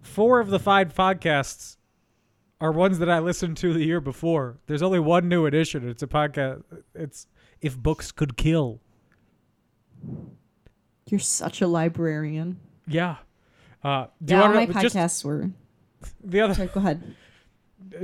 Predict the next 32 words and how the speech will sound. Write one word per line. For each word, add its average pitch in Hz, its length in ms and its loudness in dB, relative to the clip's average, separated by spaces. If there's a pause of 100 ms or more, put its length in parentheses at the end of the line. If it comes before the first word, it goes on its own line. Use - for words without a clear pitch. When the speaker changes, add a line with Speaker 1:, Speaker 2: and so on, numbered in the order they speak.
Speaker 1:
Just 226 260 -2
to 233 100 2
show 339 180 4
how, 220 160 6
uh, 175 400 -2
contrarian 165 720 2
I 143 120 0
am, 135 380 0 (360)
two 302 200 4
of 226 100 4
'em 180 240 4
are 160 220 2
If 160 200 -2
Books 214 220 0
Could 151 220 -14
Kill 202 280 0
and 165 260 0
You're 190 200 4
Wrong 196 360 6
About. 107 420 -2 (1500)
Speaker 2:
Okay, 339 280 6
I've 302 300 2
listened 269 360 -4
to 226 100 0
You're 202 180 2
Wrong 165 300 0
About. 160 420 0 (260)
Speaker 1:
Yeah, 113 420 0 (160)
it's 180 200 0
a, 190 220 -6
if 226 240 2
th-, 156 260 -16